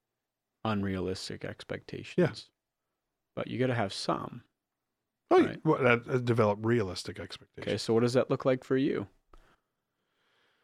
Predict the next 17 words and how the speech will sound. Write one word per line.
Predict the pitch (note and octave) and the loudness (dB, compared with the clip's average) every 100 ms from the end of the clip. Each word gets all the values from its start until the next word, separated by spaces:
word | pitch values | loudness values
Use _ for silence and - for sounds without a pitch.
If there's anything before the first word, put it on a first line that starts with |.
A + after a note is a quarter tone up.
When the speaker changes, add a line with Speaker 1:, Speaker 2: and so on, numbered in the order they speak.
| _ _ _ _ _ _ _ _ _ _ _ _ _ _ - - | _ _ _ _ _ _ _ _ _ _ _ _ _ _ -8 0
Speaker 2:
I | |
would | F3 D3+ | 2 4
call | D#3+ D3 | 4 4
it | C#3+ | 4
small | - C#3 C3 | 2 4 4
victories. | B2+ B2+ G#2+ - - - _ _ _ _ _ _ _ _ _ _ _ _ _ _ _ _ _ _ _ _ _ _ _ _ _ | 2 -4 -6 -8 -10 -12 _ _ _ _ _ _ _ _ _ _ _ _ _ _ _ _ _ _ _ _ _ _ _ _ _
When, | C3+ C3 | 0 2
when, | B2+ B2 | 2 2
when | A#2+ A#2+ | 4 4
you | A2+ | 2
see, | - D3 C3+ C3 A#2+ A2 _ _ _ _ _ _ _ _ _ | 0 2 4 4 0 -2 _ _ _ _ _ _ _ _ _
all | A#2 | -4
right, | G2+ A#2+ - _ _ | -2 -4 -6 _ _
uh, | A2+ G2+ G#2+ | -10 -8 -6
a | G#2+ | -8
family | - B2+ B2 A2 G2+ G2+ _ _ _ _ _ _ _ _ _ - | 0 2 4 2 0 -6 _ _ _ _ _ _ _ _ _ -6
that | A#2 G2+ G2+ - | -2 -2 -4 -8